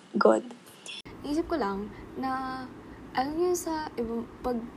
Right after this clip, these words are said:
nagtitiktok kayo, sa nagtitiktok kayo, um, so,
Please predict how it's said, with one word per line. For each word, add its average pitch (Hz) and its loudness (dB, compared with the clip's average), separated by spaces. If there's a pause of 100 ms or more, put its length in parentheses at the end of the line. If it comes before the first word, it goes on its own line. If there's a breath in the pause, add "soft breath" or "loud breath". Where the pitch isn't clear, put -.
nagtitiktok 240 -2
kayo, 202 -2 (500 loud breath)
sa 262 2
nagtitiktok - -6
kayo, - -6 (420 loud breath)
um, 233 4 (380)
so, 247 0